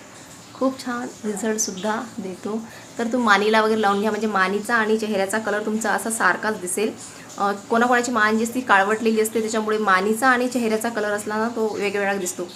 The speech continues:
तर आता मी मानेला वगैरे लावणार नाही आहे, चेहऱ्यालाच लावणार आहे.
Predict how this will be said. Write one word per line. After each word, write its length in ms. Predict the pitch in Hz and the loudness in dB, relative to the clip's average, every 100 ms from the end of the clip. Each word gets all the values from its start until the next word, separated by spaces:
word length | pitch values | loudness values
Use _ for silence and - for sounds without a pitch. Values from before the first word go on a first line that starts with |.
| - - - | -16 -18 -6
तर 40 | |
आता 100 | 208 | 0
मी 80 | 220 | 2
मानेला 420 | 226 196 196 208 | 4 4 4 2
वगैरे 240 | 208 208 214 | 0 0 2
लावणार 340 | 175 175 190 | 2 2 0
नाही 240 | 196 202 208 | 0 -2 -2
आहे, 120 | 311 - - - - - - | -2 -6 -18 -20 -18 -16 -6
चेहऱ्यालाच 360 | 214 208 220 226 | -2 0 -2 -2
लावणार 240 | 196 185 | -2 -2
आहे. 140 | 190 | -4